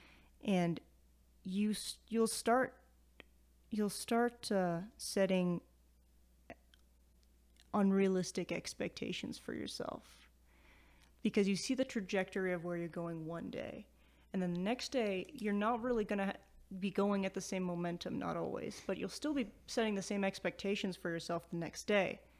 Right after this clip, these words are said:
When you don't meet expectations, you're gonna feel like shit, complete and utter sh-, utter shit, and that, that is just,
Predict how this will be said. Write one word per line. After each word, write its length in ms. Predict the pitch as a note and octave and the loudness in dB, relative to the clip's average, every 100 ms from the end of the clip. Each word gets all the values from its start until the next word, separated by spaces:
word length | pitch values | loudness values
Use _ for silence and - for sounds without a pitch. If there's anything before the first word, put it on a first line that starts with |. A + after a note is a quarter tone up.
| - - - | -20 -20 -6
When 160 | G3+ G3 | -2 0
you 60 | |
don't 220 | G#3 G3+ | 2 4
meet 140 | G#3+ G3 | 4 4
expectations, 840 | G3 - F#3 - A#3 A#3 F#3 E3+ | 2 -2 -6 0 0 2 0 -2
you're 60 | E3+ | -4
gonna 100 | F3 | -6
feel 340 | - - G#3 F#3+ | -8 -6 -2 -2
like 200 | - - | -4 -6
shit, 480 | - - G3 - - - - - _ _ _ _ - - | -8 -4 -2 -2 -6 -20 -20 -20 _ _ _ _ -20 -6
complete 280 | G#3 F#3 C4+ | -2 2 2
and 100 | G#3+ | 4
utter 180 | F#3 F3 | 0 0
sh-, 180 | - - - | -6 -8 0
utter 240 | F#3 E3+ | 0 0
shit, 340 | E3 - - - | -4 -6 -6 -4
and 180 | F3+ F#3 | 0 2
that, 220 | F#3 F3 - | 2 0 -8
that 300 | F#3 G3+ G3+ | 0 2 4
is 200 | G3 F3+ | 4 2
just, 480 | - F3+ D#3 - | 0 0 0 -4